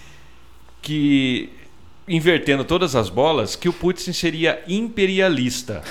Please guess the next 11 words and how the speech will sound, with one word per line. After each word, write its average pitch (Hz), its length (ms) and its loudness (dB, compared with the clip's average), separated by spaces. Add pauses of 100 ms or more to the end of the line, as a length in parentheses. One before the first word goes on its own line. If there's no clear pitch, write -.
(220)
A 110 100 2
Rússia 135 400 0
tá, 151 160 -2
tá, - 140 -4
estaria 139 420 0
tendo 135 320 -2
aí 127 180 4
uma, 113 920 0 (800)
uma 131 140 4
loucura 139 360 4
expansionista, 170 800 -2